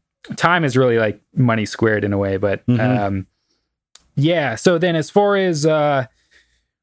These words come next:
Speaker 1: utility, okay, so let's start with, uh, real estate taxes, uh, seven seventy-four,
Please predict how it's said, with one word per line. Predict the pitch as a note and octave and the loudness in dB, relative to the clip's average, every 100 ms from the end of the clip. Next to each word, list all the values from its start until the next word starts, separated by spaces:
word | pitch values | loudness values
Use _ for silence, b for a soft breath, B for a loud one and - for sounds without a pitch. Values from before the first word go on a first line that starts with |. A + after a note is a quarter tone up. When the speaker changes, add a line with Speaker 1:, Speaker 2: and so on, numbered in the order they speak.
| _ _ | _ _
Speaker 1:
utility, | C#3 E3+ C#3+ - G3 F#3+ G3 F3+ | 0 0 0 0 0 0 0 0
okay, | D#3+ F3 | 0 0
so | C#3 D#3 | 0 0
let's | C#3+ E3+ | 2 0
start | - F3 | 0 0
with, | D3 C3 | 2 0
uh, | C3+ B2+ B2 A#2+ A#2+ _ _ _ - | 0 0 0 0 -2 _ _ _ -2
real | D3+ | 0
estate | C#3+ E3+ E3 | 2 0 0
taxes, | C#3+ C#3 C#3 E3+ D#3 - - - | -2 -2 0 -2 -2 -8 -20 -4
uh, | C#3 B2+ B2 | -2 0 0
seven | - D#3 D3+ | 0 0 0
seventy-four, | - D3 C#3 - D#3 D#3 D#3+ E3 D3+ | 0 0 -2 0 0 2 2 0 -2